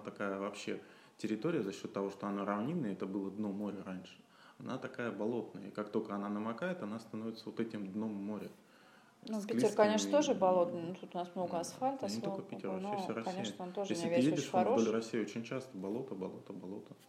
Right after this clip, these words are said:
Speaker 1: какие-то луга, но все равно такое оно.
Speaker 2: В целом, я хочу сказать, что даже в городе, вот, в принципе, джип не помешает иногда, потому что я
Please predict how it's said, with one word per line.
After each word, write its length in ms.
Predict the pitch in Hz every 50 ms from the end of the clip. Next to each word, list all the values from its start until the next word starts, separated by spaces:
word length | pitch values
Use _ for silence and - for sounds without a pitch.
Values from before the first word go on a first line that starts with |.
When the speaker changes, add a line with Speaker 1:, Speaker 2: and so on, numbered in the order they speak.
| - - - - - _ _
Speaker 1:
какие-то 260 | - - 98 - -
луга, 380 | 92 92 92 95 107 107 113 117 113 - - -
но 60 | - 101
все 160 | - - 110
равно 440 | 110 117 131 147 160 143 104 - - - - -
такое 340 | - - - - 104 101 101
оно. 180 | 92 90 90 - -
Speaker 2:
В 100 | - -
целом, 180 | 247 262 277
я 80 | 302 294
хочу 200 | 302 277 285 -
сказать, 320 | - - - 233 262 269
что 160 | 262 262 262 220
даже 220 | 233 240 240 247
в 80 | 220 220
городе, 360 | 247 277 311 359 330 - 247
вот, 160 | 202 190 190 -
в 20 |
принципе, 400 | - 220 214 214 214 - - 220 208
джип 320 | 196 220 285 302 294 -
не 180 | 233 214 220 220
помешает 580 | 220 226 233 254 254 - - 214 175 165 165 165
иногда, 560 | 165 160 160 165 165 165 160 156 160 160 160
потому 300 | 160 - - 180 185 196
что 180 | 190 - -
я 680 | 190 185 190 190 185 185 185 185 180 180 180 175 175